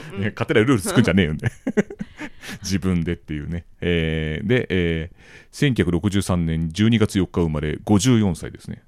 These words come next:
Speaker 1: へー。
Speaker 2: これ若いんですかね？若い、社長にしては若い。
Speaker 1: 社長？あ、今いろんな社長がいますからね。
Speaker 2: はい。
Speaker 1: 普通じゃないんですかね。
Speaker 2: 普通ですか？
Speaker 1: はい。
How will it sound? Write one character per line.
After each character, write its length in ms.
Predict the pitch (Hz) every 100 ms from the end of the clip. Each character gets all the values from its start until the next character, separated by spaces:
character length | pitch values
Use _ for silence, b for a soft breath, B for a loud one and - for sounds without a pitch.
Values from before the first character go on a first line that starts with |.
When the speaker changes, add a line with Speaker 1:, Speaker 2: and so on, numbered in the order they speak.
| _
Speaker 1:
へ 60 | 208 233 226 220 -
ー。 20 | 214
Speaker 2:
こ 80 |
れ 40 | 123
若 280 | 92 - -
い 20 |
ん 40 |
で 80 | 76
す 60 | -
か 60 |
ね？ 120 | 65 80
若 240 | 95 - 147
い、 180 | 101 - _
社 240 | - -
長 280 | - 123 123
に 140 | 120 120
し 80 |
て 80 | -
は 60 | 85
若 180 | 71 -
い。 60 |
Speaker 1:
社 320 | 104 _ - 302 -
長？ 140 | - 311
あ、 60 |
今 340 | - 294 440 190
い 80 | 165
ろ 120 | 190
ん 80 | 233
な 100 | 240
社 120 | 220
長 200 | 233 226
が 80 | 220
い 80 |
ま 160 | 220 254
す 80 | -
か 120 | -
ら 100 | -
ね。 120 | 151
Speaker 2:
は 160 | - 87
い。 40 |
Speaker 1:
普 40 | 110
通 180 | 240 254
じ 80 | -
ゃ 20 |
な 100 | 113
い 40 |
ん 40 | 110
で 80 | 120
す 60 |
か 100 | -
ね。 40 | 120
Speaker 2:
普 60 |
通 140 | 135 113
で 100 | -
す 80 |
か？ 240 | - - 180
Speaker 1:
は 140 | 185
い。 180 | 143 -